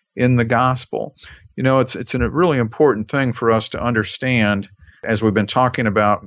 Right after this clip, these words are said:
many, many times in recent years, about the two primary covenants in the Bible, the old covenant given to Israel,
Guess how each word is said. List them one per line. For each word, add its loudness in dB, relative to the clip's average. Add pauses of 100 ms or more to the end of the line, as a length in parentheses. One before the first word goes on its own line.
many, -2
many 2
times 0
in -2
recent -2
years, 0 (180)
about -4
the -2
two -2
primary -2
covenants -2
in -2
the -2
Bible, 0 (180)
the -6
old -4
covenant -2
given -4
to -4
Israel, 0